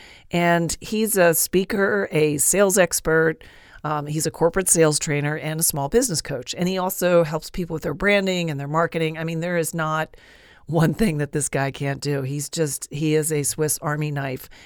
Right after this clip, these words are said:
And he's done a beautiful job, uh, branding himself and just kind of, like, permeating the social <laughs> airwaves, if you will,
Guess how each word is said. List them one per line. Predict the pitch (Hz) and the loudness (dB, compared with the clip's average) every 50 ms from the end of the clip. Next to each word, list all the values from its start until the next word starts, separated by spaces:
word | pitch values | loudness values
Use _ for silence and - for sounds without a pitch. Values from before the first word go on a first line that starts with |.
| - - - - | -20 -20 -14 -6
And | - 165 160 160 156 156 156 - - | -2 0 0 2 0 -2 -4 -8 -10
he's | - - - 190 180 165 170 | -12 -8 -4 -4 -2 -2 0
done | - 190 185 185 | 0 0 0 0
a | 175 160 | -2 -4
beautiful | 151 - - 185 202 240 285 294 285 - - 156 139 | -6 -6 -6 -4 -2 -2 -2 -2 -2 -4 -4 -6 -4
job, | 127 - 151 143 143 147 143 143 147 - - | -4 -2 -2 0 0 0 0 -2 -4 -6 -10
uh, | - 143 139 131 127 | -8 -8 -8 -8 -8
branding | 120 - 147 160 190 202 208 214 190 | -6 -4 -4 -2 -2 -4 -4 -4 -4
himself | 180 170 165 - - 165 151 147 156 147 - - - - - - - - _ - | -4 -4 -4 -4 -2 -2 -2 -2 -2 -6 -8 -10 -18 -20 -20 -20 -20 -20 _ -6
and | 160 165 160 156 160 160 160 - - - 160 | -4 -2 0 0 0 -2 -4 -6 -8 -8 -6
just | - 185 170 - | -4 -4 -4 -6
kind | - - 190 185 175 165 | -6 -6 -6 -4 -2 -2
of, | 151 | -2
like, | 147 147 139 143 - | 0 -2 -2 -2 -4
permeating | - - - 233 226 233 233 214 180 160 156 147 147 151 156 139 | -8 -8 -6 -4 -4 -2 0 0 0 0 0 0 0 -2 -4 -4
the | 151 156 151 151 151 151 - - | -4 -2 -2 0 -2 -2 -4 -4
social | - - - 170 175 165 - 175 160 160 156 151 - - | -4 -2 0 0 0 0 -2 -2 0 0 0 -2 -4 -6
<laughs> | _ - | _ -6
airwaves, | 160 143 185 170 147 151 147 139 139 135 147 - - - | -4 -2 -2 -2 -2 -2 -2 -2 -2 -4 -4 -6 -8 -6
if | 160 - - | -6 -6 -6
you | 147 139 | -4 -4
will, | 139 151 143 143 143 143 139 | -2 0 0 0 0 -2 -4